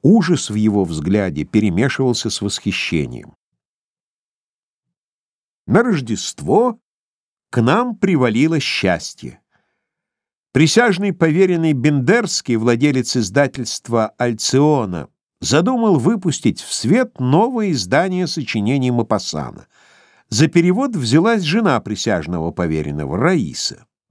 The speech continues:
Из барской затеи ничего не вышло. У Казанцева, переводившего с испанского, спросили, не знает ли он человека в помощь Раисе Михайловне. Казанцев указал на меня.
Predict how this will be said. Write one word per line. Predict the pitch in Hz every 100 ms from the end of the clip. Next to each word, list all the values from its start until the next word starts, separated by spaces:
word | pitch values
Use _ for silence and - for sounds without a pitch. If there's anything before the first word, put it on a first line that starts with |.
| _ _ _ _ -
Из | 131
барской | 101 135 104 - - 87
затеи | 82 85 - 254 233
ничего | 190 113 - 76 139
не | 135
вышло. | 62 62 - - _ _ _ _ _ _ _ _ _ _ _ _ _ _ -
У |
Казанцева, | 170 240 165 185 180 - 202 196
переводившего | 131 113 107 160 214 - 69
с | -
испанского, | 73 - 185 254 214 - 220
спросили, | - - 202 - 143 101
не | 101 127
знает | 120 165 147 135
ли | 127
он | 113
человека | - 107 131 240 247 208
в | -
помощь | - 147 190 190 -
Раисе | 117 117 139 127
Михайловне. | 101 - 71 60 53 - _ _ _ _ _
Казанцев | - 127 170 247 - 254 -
указал | 123 110 78 127 165
на |
меня. | 123 67 50 -